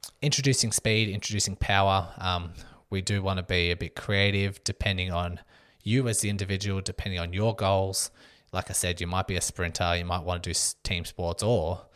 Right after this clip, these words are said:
like a lot of the P H T clients I see, you just might want to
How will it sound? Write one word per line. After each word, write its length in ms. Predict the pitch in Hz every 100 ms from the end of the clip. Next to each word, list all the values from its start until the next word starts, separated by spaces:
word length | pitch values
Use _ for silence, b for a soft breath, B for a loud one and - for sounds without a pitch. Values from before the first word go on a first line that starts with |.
| B B
like 380 | 85 85 87 -
a 60 |
lot 160 | 87 92
of 60 | 90
the 60 |
P 220 | - 92 -
H 200 | 82 -
T 160 | 85
clients 340 | - 87 85 -
I 40 |
see, 420 | - 117 87 82 - B B B
you 200 | 104 110
just 240 | 113 131 -
might 200 | 98 90
want 240 | 92 98
to 300 | 101 95 87